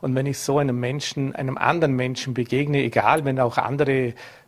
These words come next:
ideologische Meinungen hat, andere Meinungen über dieses oder jenes Thema, dann, dann stiftet das Gemeinschaft und Miteinander. Und dann stiftet das eigentlich das, was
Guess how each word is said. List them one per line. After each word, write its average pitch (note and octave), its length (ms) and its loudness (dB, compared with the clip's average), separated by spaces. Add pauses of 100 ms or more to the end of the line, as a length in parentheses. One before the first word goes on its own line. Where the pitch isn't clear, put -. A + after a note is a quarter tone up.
(240)
ideologische C#3+ 640 2
Meinungen B2+ 460 2
hat, B2 180 -2
andere C3 300 0
Meinungen C3 420 -2
über B2+ 160 -4
dieses C3+ 340 -4
oder B2+ 160 -6
jenes A#2+ 380 -8
Thema, C#3 400 0 (500)
dann, C#3 300 0 (120)
dann C3 200 -2
stiftet - 500 -4
das B2+ 300 -2
Gemeinschaft B2 600 -2
und B2+ 60 0
Miteinander. A#2 640 0
Und A2 80 -14
dann A#2+ 100 -4
stiftet C#3 460 -6
das - 160 -6
eigentlich B2+ 360 -2
das, A#2 240 0
was A#2+ 280 -6